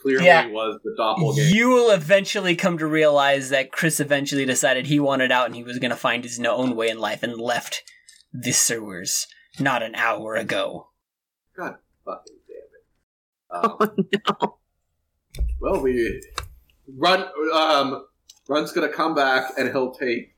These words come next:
Speaker 1: 'cause Striker's the only one of the team that knows about this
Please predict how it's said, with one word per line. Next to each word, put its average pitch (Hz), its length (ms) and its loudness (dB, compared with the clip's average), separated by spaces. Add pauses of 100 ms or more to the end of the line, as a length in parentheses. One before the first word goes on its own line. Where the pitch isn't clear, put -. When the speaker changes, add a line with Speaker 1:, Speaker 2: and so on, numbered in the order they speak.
(140)
Speaker 1:
'cause 139 220 -4
Striker's 185 400 0
the 131 100 2
only 120 180 -2
one 113 200 0
of 107 100 -4
the 101 140 -6
team 104 280 -4
that 98 160 -6
knows 101 220 -4
about 90 320 -4
this - 420 -10